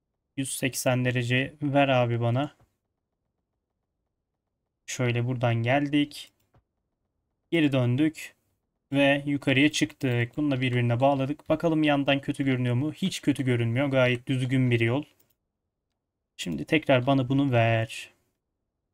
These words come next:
Ben diyorum ki şuradan itibaren, e, alayım. Sonra şuraya kadar dümdüz çıkartayım bunu. Yükselteyim. Şöyle.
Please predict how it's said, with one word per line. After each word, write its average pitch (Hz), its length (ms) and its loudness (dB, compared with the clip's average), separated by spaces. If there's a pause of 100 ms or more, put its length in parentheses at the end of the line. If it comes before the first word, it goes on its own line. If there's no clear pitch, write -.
(1400)
Ben 180 260 4
diyorum 170 260 2
ki 135 140 -4
şuradan 165 460 0
itibaren, 143 600 2 (1160)
e, 127 100 0
alayım. 147 560 4
Sonra 139 380 -2
şuraya 139 380 -2
kadar 139 420 -2 (280)
dümdüz 143 400 0
çıkartayım 135 640 0
bunu. 120 240 -2 (1200)
Yükselteyim. 123 800 0 (640)
Şöyle. 127 880 -2